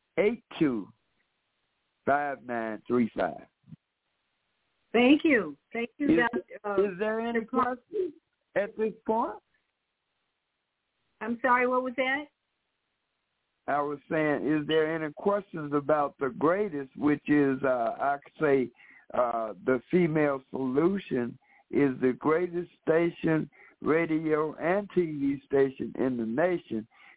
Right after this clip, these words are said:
Speaker 1: And we wanna get all Harold's people back together so they can tell their story, uh, you know, like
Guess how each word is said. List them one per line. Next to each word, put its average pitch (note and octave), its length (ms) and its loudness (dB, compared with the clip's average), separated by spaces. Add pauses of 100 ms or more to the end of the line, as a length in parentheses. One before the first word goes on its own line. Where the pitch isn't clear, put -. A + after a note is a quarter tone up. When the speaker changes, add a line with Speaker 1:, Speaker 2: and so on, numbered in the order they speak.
Speaker 1:
And C3+ 180 2
we E3 140 4
wanna E3+ 340 0
get D3+ 280 0
all E3 420 0
Harold's E3+ 580 -2
people D3+ 320 2
back C#3+ 360 -2
together A#2 560 0 (140)
so C#3 120 0
they C3+ 140 2
can A#2+ 220 -6
tell C3 320 2
their B2 300 0 (140)
story, B2+ 520 -2 (580)
uh, F#2+ 460 0
you A2 200 -2
know, A2 200 0
like A#2 320 0